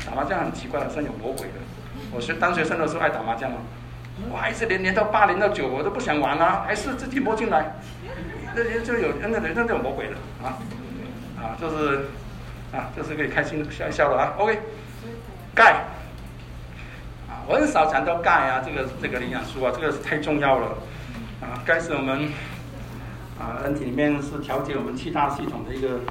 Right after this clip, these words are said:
啊，七大系统的一个营养素啊，它调我们的神经系统，啊，调我们的，啊，心脏，啊，调整我们的肠胃道，调整我们的关节肌肉，调节我们的内分泌，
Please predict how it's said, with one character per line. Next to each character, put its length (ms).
啊， 300
七 120
大 160
系 200
统 160
的 60
一 40
个 220
营 80
养 180
素 200
啊， 140
它 80
调 200
我 120
们 80
的 80
神 220
经 160
系 160
统， 120
啊， 260
调 140
我 180
们 140
的， 160
啊， 400
心 240
脏， 140
啊， 240
调 100
整 160
我 60
们 120
的 300
肠 180
胃 100
道， 360
调 120
整 180
我 80
们 120
的 100
关 200
节 160
肌 180
肉， 360
调 160
节 120
我 60
们 80
的 100
内 160
分 220
泌， 260